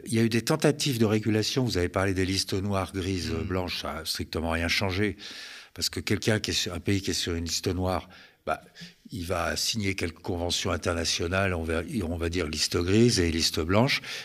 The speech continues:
Speaker 1: et par derrière, euh, il fera tous les coups fourrés. Donc, euh,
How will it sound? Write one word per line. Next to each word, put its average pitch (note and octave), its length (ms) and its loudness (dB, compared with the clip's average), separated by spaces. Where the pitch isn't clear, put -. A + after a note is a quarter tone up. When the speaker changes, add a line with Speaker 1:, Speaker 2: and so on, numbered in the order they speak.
Speaker 1:
et E2 80 -2
par D#2+ 180 4
derrière, F2+ 480 6
euh, D#2+ 180 2
il D#2+ 120 0
fera - 180 0
tous - 160 0
les F#2 80 0
coups F2 220 -4
fourrés. G2+ 280 2
Donc, D#2+ 260 -2
euh, D#2+ 280 -2